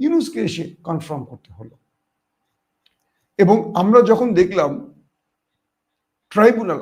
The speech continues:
আন্তর্জাতিক আদালত গুম খুন নিয়ে জোর সোরে কাজ করছিল, তখন দেখলাম এই সেনাবাহিনীর কিছু কিছু গ্রুপ, একটি রাজনৈতিক বড় দল, বাংলাদেশের এই মুহূর্তে যারা বড় দল, তাদের সাথে একাধিকবার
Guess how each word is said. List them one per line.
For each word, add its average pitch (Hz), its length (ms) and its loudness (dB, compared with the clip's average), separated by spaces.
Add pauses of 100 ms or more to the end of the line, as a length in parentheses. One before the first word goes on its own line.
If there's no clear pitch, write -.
আন্তর্জাতিক 185 420 -6 (140)
আদালত 175 340 -4 (720)
গুম 202 300 0 (160)
খুন 247 180 -4 (120)
নিয়ে 160 180 -2 (640)
জোর 233 360 -4 (120)
সোরে 185 280 -6
কাজ 131 120 -10 (100)
করছিল, - 300 -20 (1040)
তখন 208 220 -2 (120)
দেখলাম 185 280 -4 (640)
এই 160 80 -4 (140)
সেনাবাহিনীর 233 640 -2 (120)
কিছু 262 240 -6
কিছু 190 180 -8 (100)
গ্রুপ, 123 200 -16 (1000)
একটি 180 160 -6 (100)
রাজনৈতিক 220 680 -6 (200)
বড় 180 180 0 (140)
দল, 131 120 -10 (160)
বাংলাদেশের 143 520 -10
এই 139 140 -8
মুহূর্তে 143 260 -12 (100)
যারা 127 220 -6
বড় 127 140 -10 (100)
দল, 254 100 -10 (500)
তাদের 233 260 4
সাথে 175 160 -4 (280)
একাধিকবার 214 420 -2